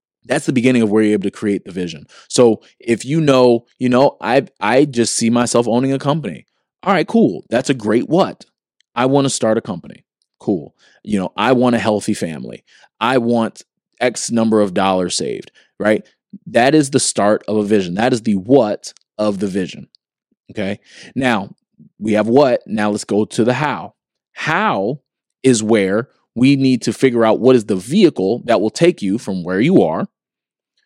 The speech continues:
to where you want to be. Don't be intimidated by this because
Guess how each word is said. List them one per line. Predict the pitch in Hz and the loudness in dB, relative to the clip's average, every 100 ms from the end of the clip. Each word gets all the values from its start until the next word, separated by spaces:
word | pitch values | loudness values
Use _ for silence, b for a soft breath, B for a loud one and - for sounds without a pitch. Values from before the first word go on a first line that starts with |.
| _ - | _ -2
to | 131 | 2
where | 107 95 | 4 4
you | 101 | 2
want | 92 95 | 0 -4
to | - | 0
be. | 185 - - _ _ _ _ _ _ _ _ _ _ _ _ _ _ - | 2 2 -2 _ _ _ _ _ _ _ _ _ _ _ _ _ _ -14
Don't | 95 101 110 | -4 -2 2
be | 117 | 2
intimidated | 127 165 175 156 113 98 | 4 4 2 2 0 -2
by | 87 85 | -6 -6
this | 71 - - - _ _ _ _ - | -8 -12 -14 -16 _ _ _ _ -8
because | - 151 151 98 92 | -2 2 2 0 -6